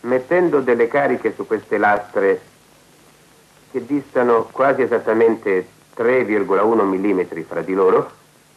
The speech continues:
abbiamo equilibrato una delle nostre sferette fra le due lastre,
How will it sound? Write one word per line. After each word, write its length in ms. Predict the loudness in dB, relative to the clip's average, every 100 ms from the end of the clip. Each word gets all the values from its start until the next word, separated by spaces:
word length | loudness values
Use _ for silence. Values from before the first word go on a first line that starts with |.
| _ _
abbiamo 400 | -8 -2 0 2
equilibrato 800 | 0 -2 -4 0 0 0 -2 -4 -8 _ _ _ _ _
una 260 | -4 0 2
delle 220 | 2 2
nostre 400 | 2 0 0 -4 -2
sferette 520 | -2 -2 -4 -8 -12 -12 -14
fra 220 | -4 0 2
le 160 | 2
due 160 | 0 -2
lastre, 280 | -4 -6